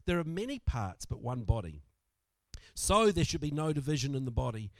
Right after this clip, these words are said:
but that its parts should have equal concern for each other. If one part suffers, every part suffers. If one part is honoured, every part rejoices with it. Now you are the body of Christ, and each one of you is a part of it."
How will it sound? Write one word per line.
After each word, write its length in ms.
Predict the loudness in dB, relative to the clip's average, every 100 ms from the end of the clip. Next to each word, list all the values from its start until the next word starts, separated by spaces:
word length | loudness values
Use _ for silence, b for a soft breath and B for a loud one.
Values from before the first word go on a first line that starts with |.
| B B 0
but 200 | 0 0 0
that 220 | 0 0
its 180 | -4 2
parts 460 | 4 4 -2 -2
should 120 | -2
have 180 | -2 -4 -6
equal 380 | -6 0 0
concern 520 | 0 -4 -2 0 0 -2
for 180 | -6
each 180 | -8 -6
other. 220 | -6 -4
If 140 | -4 -4
one 260 | -4 2
part 320 | 2 2 0 -8
suffers, 460 | -8 -8 -8 -8 -6
every 280 | -4 -4 -4
part 320 | -4 -6 -8
suffers. 480 | -10 -10 -10 -12 -14 B B -4
If 140 | 0
one 240 | 2 4
part 260 | 4 4 2
is 140 | 0
honoured, 380 | 0 0 0 -2 b b -2
every 280 | 0 2
part 300 | 4 4 4 -2
rejoices 540 | 0 2 0 -2 -4
with 180 | -2 -4
it. 80 | -6
Now 160 | -4 -4
you 640 | -4 -8 0 2 4 4
are 80 | 2
the 100 | -2
body 320 | -4 -8 -8
of 140 | -10
Christ, 440 | -10 -8 -8 -10 -14 B B
and 180 | -4 -2
each 220 | -2 -4
one 300 | -2 0 0
of 160 | 0 0
you 320 | 0 2 0 b b _ -4
is 160 | -2
a 60 | 2
part 340 | 4 4 0
of 100 | -8
it." 100 | -12